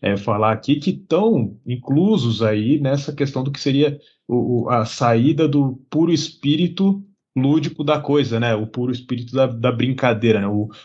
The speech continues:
o jogador, quando ele tá lá pra jogar a Copa do Mundo, não necessariamente ele vai ter, ele pode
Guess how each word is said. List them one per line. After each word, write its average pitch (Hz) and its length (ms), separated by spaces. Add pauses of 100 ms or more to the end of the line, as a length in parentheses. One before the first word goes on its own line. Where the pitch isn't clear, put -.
(140)
o 120 60
jogador, 135 560
quando 156 160
ele 143 120
tá 139 180
lá 127 180
pra 113 600
jogar 117 380
a 110 40
Copa 110 300
do 131 120
Mundo, 147 520 (340)
não 147 160
necessariamente 151 460
ele 185 160
vai 170 180
ter, 147 380
ele 131 160
pode 160 680